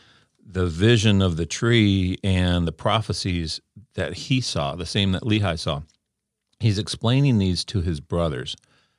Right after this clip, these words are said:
and they have questions. And so in their question and answer period,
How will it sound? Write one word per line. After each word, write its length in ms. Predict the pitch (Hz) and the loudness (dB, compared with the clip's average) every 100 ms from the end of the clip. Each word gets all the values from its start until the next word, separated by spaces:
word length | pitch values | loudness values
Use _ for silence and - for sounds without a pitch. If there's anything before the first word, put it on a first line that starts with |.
| _ | _
and 100 | 107 | 2
they 60 | 151 | 4
have 160 | 156 | 2
questions. 640 | 160 175 156 - - - - _ _ _ _ _ | 0 0 0 -4 -12 -14 -20 _ _ _ _ _
And 180 | 110 120 | -2 0
so 380 | - 135 123 - _ _ _ _ _ | 4 4 4 0 _ _ _ _ _
in 220 | 139 185 | 2 4
their 180 | 170 135 | 4 4
question 580 | - - 160 - - 120 | 2 2 2 2 0 2
and 120 | 107 | 2
answer 320 | 156 214 - | 2 0 -4
period, 460 | 92 92 82 78 | -6 -4 -2 -4